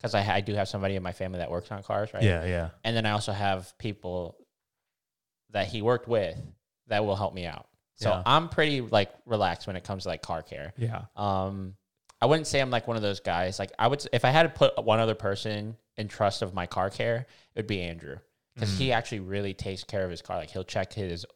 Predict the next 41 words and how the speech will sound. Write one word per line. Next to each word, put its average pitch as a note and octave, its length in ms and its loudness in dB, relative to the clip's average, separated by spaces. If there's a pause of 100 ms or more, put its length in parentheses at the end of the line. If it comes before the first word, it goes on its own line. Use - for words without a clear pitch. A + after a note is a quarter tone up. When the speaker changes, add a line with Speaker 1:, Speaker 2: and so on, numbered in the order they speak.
(160)
Speaker 1:
like, F2+ 180 -8 (220)
fluid C3+ 320 -2
levels. B2+ 480 -2
He'll, G2 160 -4
he'll G2 140 -2
do F#2 240 -2
everything, F2+ 500 -4 (100)
like, F2+ 200 -12 (400)
on A2 100 -2
a G#2 40 -2
weekly G2 280 -4
basis. - 500 -8 (400)
And, G2 300 -2
um, F2 380 -2
he A2+ 100 -10
drives F3 220 0
a C#3+ 40 -8
pretty D3 200 -2
nice C3 180 -4
car C3 200 2
now. B2 300 -2
Like, B2 160 -12
he's, G#2+ 160 -12
he's G#2 120 -20
driving A2+ 240 2
a G2+ 40 -2
B G2+ 140 -4
M G2+ 80 -4
W, G2 380 -2 (160)
and, F#2 240 -6
and F#2 120 -6
he's F#2+ 120 -8
ta-, A2+ 240 -6
taking A#2 260 -8
care G#2+ 160 0
of G2+ 80 -4
it D#2 80 -6
really F#2 180 -2
well. F2 200 0
But, F#2 140 -2
like, F#2 160 -2